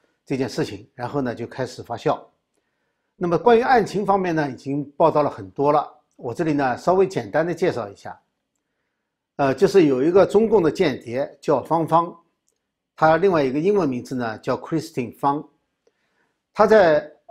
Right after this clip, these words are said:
二零一一年的时候到加州的州立大学东湾分校注册成学生，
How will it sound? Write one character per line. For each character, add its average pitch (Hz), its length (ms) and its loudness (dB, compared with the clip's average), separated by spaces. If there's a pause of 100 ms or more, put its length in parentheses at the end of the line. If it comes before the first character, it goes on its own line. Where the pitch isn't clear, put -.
二 208 200 6
零 170 240 0
一 247 300 0
一 247 40 0
年 135 240 0
的 127 80 -4
时 - 140 -12
候 110 280 -12 (280)
到 139 240 4
加 196 340 4
州 208 240 2
的 117 240 -2
州 208 240 2
立 208 160 -6
大 151 220 2
学 131 260 -6
东 202 300 -4
湾 202 200 2
分 202 200 -2
校 - 320 -2 (720)
注 214 220 0
册 156 160 2
成 135 220 -4
学 143 240 -2
生， 196 320 -4